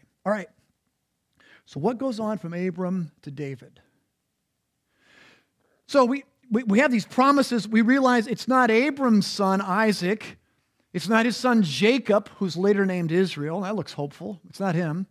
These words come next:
It's not Joseph who delivers them. I mean, Joseph is raised up as a deliverer. It's not Joseph. And then we, we've got the whole nation of Israel, four hundred years of slavery in, in, in Egypt,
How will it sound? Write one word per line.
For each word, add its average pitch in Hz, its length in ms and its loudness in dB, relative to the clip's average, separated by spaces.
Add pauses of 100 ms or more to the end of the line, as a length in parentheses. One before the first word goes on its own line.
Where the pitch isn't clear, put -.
(460)
It's - 220 -2
not 262 280 0
Joseph 240 680 0
who 220 160 -2
delivers 190 760 0
them. 160 340 -6
I - 20 -6
mean, 180 140 -2
Joseph 247 560 0
is 185 160 -4
raised 202 360 0
up 233 120 -4
as 220 200 -6
a 185 60 -2
deliverer. 185 560 0 (320)
It's - 120 -20
not 269 220 -4
Joseph. 196 600 -2 (380)
And 175 140 0
then 302 440 0 (760)
we, 233 140 -2
we've 208 180 0
got 240 200 0
the 208 60 -2
whole 262 260 2
nation 262 420 2
of 190 140 -2
Israel, 160 680 -2 (720)
four 277 280 -2
hundred 262 300 -2
years 220 220 0
of 185 60 -4
slavery 196 600 0
in, 170 180 -4
in, 160 180 -8
in 151 200 -6
Egypt, 156 680 -2